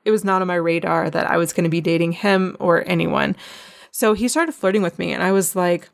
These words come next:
"Oh my God." And w-, the reason why I was so shocked wasn't that he was flirting with me, but I was so shocked that he was so into me.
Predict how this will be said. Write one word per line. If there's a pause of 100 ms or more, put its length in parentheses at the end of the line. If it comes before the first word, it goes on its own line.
(320)
"Oh
my
God."
And
w-,
the
reason
why
I
was
so
shocked
wasn't
that
he
was (200)
flirting
with
me,
but (560)
I
was
so
shocked
that
he
was
so
into
me.